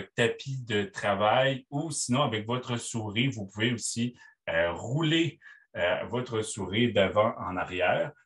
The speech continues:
Sinon, il y a aussi un petit tableau ici sur le côté qui vous permet à la fois aussi de faire des zooms, des zooms. Et vous voyez le petit rectangle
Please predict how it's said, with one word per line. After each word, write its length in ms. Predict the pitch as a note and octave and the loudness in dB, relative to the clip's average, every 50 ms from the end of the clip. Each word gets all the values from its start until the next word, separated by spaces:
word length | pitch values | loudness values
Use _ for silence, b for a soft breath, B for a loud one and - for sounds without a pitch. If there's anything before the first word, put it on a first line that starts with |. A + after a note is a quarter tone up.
| _ _ | _ _
Sinon, 400 | - - - C#3 D3 E3+ F3+ F3+ | -12 -8 -4 -2 0 0 0 0
il 80 | C#3 A#2+ | 0 -2
y 20 | |
a 40 | A#2 | -2
aussi 560 | A#2 A2+ - - - - D3 E3 - - - - | -2 -2 -4 -6 -6 -6 -6 -8 -8 -8 -4 0
un 220 | G2+ F#2+ F#2+ F#2 | 0 2 2 0
petit 400 | F#2 - - F3 F3 - - - | -2 -2 -2 -4 -4 -4 -2 2
tableau 400 | - D3 C#3+ C3 C#3 D3+ D3+ D3+ | 4 4 6 6 4 2 2 2
ici 300 | C3+ - - - C#3 C3+ | 0 0 -2 -2 -4 -4
sur 180 | - - A#2+ A2 | -2 -2 0 0
le 120 | G#2+ G#2 - | 0 -2 -2
côté 480 | - A#2 G#2 G2+ - - G#2+ A2+ A2 | -2 -4 -4 -4 -4 -4 -4 -4 -4
qui 80 | - G#2+ | -6 -10
vous 80 | F#2+ | -8
permet 300 | - - F#2 F2 F#2 G2 | -4 -2 -2 0 2 4
à 80 | G2+ G2 | 4 4
la 100 | F#2+ F2+ | 4 2
fois 180 | - - A2+ A2 | 0 -2 -2 -2
aussi 260 | A2 - - - A2+ | -2 -4 -6 -4 -2
de 120 | G#2+ F#2+ | -2 -2
faire 280 | - - G2+ G2 F#2+ F#2 | 0 4 4 4 4 4
des 160 | F#2+ F#2 F#2 | 2 -2 -2
zooms, 540 | F2+ E2+ F2+ G#2+ A2+ A2+ G#2 G2 F#2+ F#2+ - - - | -2 -2 -2 0 0 2 2 2 0 0 -4 -8 -14
des 260 | F#2 F2 G2 F#2+ F#2+ | -8 -4 -2 0 0
zooms. 460 | F#2 F#2 G#2 B2 D#3 F#3+ G3 F3 D3+ B B B B B B _ | 0 0 0 0 2 2 0 0 -2 B B B B B B _
Et 180 | A#2 A#2+ C#3+ D3 | -2 0 0 0
vous 180 | A#2+ G2 F#2+ G2 | -2 -4 -6 -4
voyez 280 | G#2+ G#2+ A2+ B2+ C3 | 0 2 4 4 6
le 160 | B2+ A#2+ A#2 | 6 4 4
petit 340 | - B2+ B2 A#2+ - - C#3+ | 4 2 2 2 2 0 0
rectangle 640 | A#2 B2 A#2 A2+ - - B2+ B2+ C3 C3 C3 B2 A#2+ | 2 2 0 0 2 4 4 4 4 4 2 0 -2